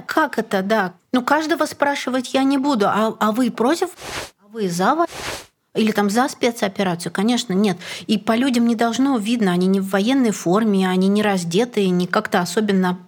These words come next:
по-другому одеты. Каждый внутри как-то сопереживает. Но я тебе про другое.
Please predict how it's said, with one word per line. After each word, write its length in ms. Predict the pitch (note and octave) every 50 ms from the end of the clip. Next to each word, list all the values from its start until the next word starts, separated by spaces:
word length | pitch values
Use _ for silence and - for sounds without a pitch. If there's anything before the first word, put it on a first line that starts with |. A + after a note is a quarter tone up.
| -
по-другому 600 | - G#3 F#3+ G#3 G#3+ G3+ A3 A3+ G#3+ G3 F#3 F3
одеты. 540 | F3 E3+ E3+ E3+ F#3 A3 C4+ - - G3 F3+ - - - - -
Каждый 300 | - A3 B3+ B3+ - A3+
внутри 320 | G3+ F3+ E3+ E3+ F3 B3 C4
как-то 280 | - G#3 G#3 - -
сопереживает. 680 | - - A3 G#3+ - A3+ A#3 A3+ A#3+ A#3+ A#3 G3 E3+ E3+ E3+ - _ _ _ _ _ _ _
Но 80 | F#3 G3+
я 160 | F#3+ A3 C#4 C#4+
тебе 200 | - G#3+ G3+ A3
про 160 | - - A#3+
другое. 640 | G#3 - B3 B3+ A#3+ C#4+ E4 D4 G#3 E3+ E3+ F3